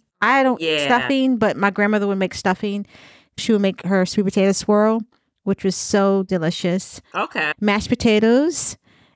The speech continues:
Speaker 1: and we have corn. And of course, I love salad, so we have a type of salad. You
Speaker 2: Uh.
Speaker 1: mentioned the green beans and some rolls, sometimes potato salad,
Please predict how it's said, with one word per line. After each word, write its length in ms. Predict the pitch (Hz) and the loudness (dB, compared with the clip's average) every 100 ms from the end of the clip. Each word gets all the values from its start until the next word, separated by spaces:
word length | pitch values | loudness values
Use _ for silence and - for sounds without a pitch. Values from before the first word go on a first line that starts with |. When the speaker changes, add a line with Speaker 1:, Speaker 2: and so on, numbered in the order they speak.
| _ | _
Speaker 1:
and 300 | 202 202 202 | 0 0 0
we 100 | 202 | 0
have 240 | 208 185 - | 0 0 -4
corn. 800 | - 202 202 202 226 262 311 247 _ - | -6 -2 -2 0 0 -2 -4 -8 _ -8
And 100 | 190 | -4
of 60 | - | -2
course, 160 | 247 | 0
I 80 | 208 | 2
love 240 | 208 226 | 2 2
salad, 520 | - 202 180 190 175 - | 0 2 4 2 0 0
so 120 | 202 | 2
we 80 | 196 | 2
have 120 | 180 | 0
a 40 | |
type 240 | - 175 185 | -2 -2 -2
of 60 | |
salad. 420 | - 156 170 180 - | -2 0 2 0 0
You 80 | |
Speaker 2:
Uh. 40 | 214 | 0
Speaker 1:
mentioned 260 | 220 220 | 0 0
the 40 | 196 | 0
green 360 | 202 202 214 | 0 2 2
beans 580 | 208 208 196 202 214 - - 302 | 2 0 0 -4 -6 -10 -8 -2
and 180 | 294 | 0
some 240 | - 285 233 | 2 2 4
rolls, 800 | 202 208 208 208 214 208 - - | 4 4 4 2 -2 -6 -10 -6
sometimes 440 | 285 277 262 247 | -2 0 2 2
potato 360 | 240 - 208 208 | 0 0 0 0
salad, 560 | - 185 185 190 190 | 0 2 2 0 -2